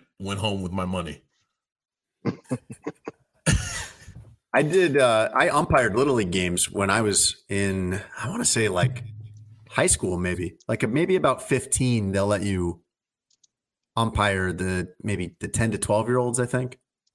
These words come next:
Speaker 2: if I'm remembering right. And, uh, man, I had parents go berserk on me in that.
Speaker 1: Yeah.
Speaker 2: And, and all these sports are hard. Like, every sport is difficult to officiate.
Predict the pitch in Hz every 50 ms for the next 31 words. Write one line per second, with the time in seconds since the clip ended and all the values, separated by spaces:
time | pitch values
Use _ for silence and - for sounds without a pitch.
0 | - 120 - 113 110 110 110 110 113 113 117 120 117 117 117 117 117 120 123 -
1 | - _ _ _ - - - _ _ - _ _ _ _ _ 120 117 113 110 110
2 | 104 101 98 90 110 127 147 123 101 113 117 120 98 78 - 113 107 101 - -
3 | - 107 80 76 - 87 80 - - 95 101 110 110 - - 87 85 82 78 78
4 | 92 - _ _ _ _ _ _ _ - 98 98 101 95 90 78 73 - 120 127
5 | 127 113 92 - - - _ - 113 101 104 - - - - - _ - - 220
6 | 233 208 160 131 104 - - - 107 95 90 - - 87 - - 98 85 76 -
7 | - - _ _ _ _ _ _ _ - 151 110 - - - 156 165 170 175 175
8 | 151 - - - 127 110 98 90 - - - - - - 95 92 - - 95 87
9 | - - 101 - - 90 82 80 76